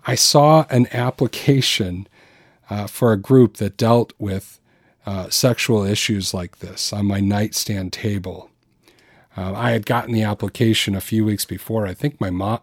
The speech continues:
my, my mom, I think my wife had actually found this group and she knew about it, and I had printed it off, and I had been meaning to fill it out and send it in. It was for a group that was starting in the fall.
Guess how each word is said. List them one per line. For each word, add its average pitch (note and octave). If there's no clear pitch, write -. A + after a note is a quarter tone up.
my, G#2
my F#2+
mom, F#2
I G#2
think D#3+
my A#2
wife A2+
had G2
actually F#2+
found G#2
this -
group G2+
and F2+
she A#2+
knew A2
about F#2
it, F2+
and G2+
I G2+
had G2+
printed C#3+
it G#2
off, G#2
and A2
I C3+
had E3
been G#3
meaning D#3
to C3
fill B2
it G#2+
out G2
and G2
send A2+
it G#2+
in. F#2+
It F#2
was G#2+
for -
a F#2
group A2
that F#2+
was G#2
starting G2+
in F#2
the F2+
fall. G2